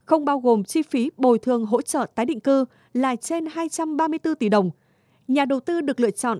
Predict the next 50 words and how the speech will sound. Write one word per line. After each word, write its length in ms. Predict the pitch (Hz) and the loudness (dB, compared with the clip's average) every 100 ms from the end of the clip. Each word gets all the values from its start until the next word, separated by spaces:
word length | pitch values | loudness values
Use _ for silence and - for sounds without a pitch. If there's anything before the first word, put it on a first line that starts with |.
| - | -4
thực 140 | 262 254 | -2 0
hiện 180 | 233 | -2
dự 160 | 185 - | -2 -6
án 260 | - 208 349 | -4 -4 -4
phải 180 | - 196 | -2 -2
huy 160 | 269 | -2
động 200 | 262 247 - | 0 0 0
nguồn 220 | 233 202 | 0 2
vốn 180 | 208 254 | 0 0
hợp 180 | 311 - | -2 -4
pháp 180 | 320 - | -6 -4
theo 100 | 294 | -4
quy 120 | 285 269 | -2 0
định, 200 | 247 170 _ _ _ _ | 0 -2 _ _ _ _
trong 200 | 330 302 | -2 0
đó 240 | 247 226 359 - | 0 -2 -6 -4
vốn 300 | 202 247 330 | 2 2 2
chủ 120 | 302 | -2
sở 180 | 208 226 208 | -2 -2 -2
hữu 140 | 226 | -4
tối 200 | - 240 | 0 0
thiểu 300 | 277 311 180 - | 0 0 0 0
bằng 280 | 220 240 233 | -2 0 -4
hai 180 | 302 330 | -6 -4
mươi 100 | 320 | -2
phần 180 | 254 196 | -4 -4
trăm 240 | 294 294 | -4 -6
tổng 300 | - 262 190 | -2 -2 0
vốn 220 | 165 214 277 | 2 0 2
đầu 120 | 269 | -2
tư 180 | 277 262 | -2 -2
dự 140 | - | -2
án. 240 | 214 214 349 _ _ _ _ - | -2 -2 -6 _ _ _ _ -2
Tiến 140 | 277 | 0
độ 140 | 330 233 | 0 -2
thực 200 | 262 - | -4 -2
hiện 180 | 233 | -2
dự 140 | 196 262 | 0 -2
án 260 | 226 226 339 | -2 -4 -2
từ 100 | 285 | -4
quý 200 | 240 247 | 0 -2
hai 260 | 294 339 330 | 0 -4 -2
năm 180 | 320 320 | -2 -2
hai 100 | 320 | -2
nghìn 220 | 254 190 | -2 -2
không 180 | - 302 | -2 -6
trăm 180 | - 294 | -6 -4
hai 120 | 294 | -4
mươi 80 | 269 | -4
hai 240 | 277 277 | -2 -4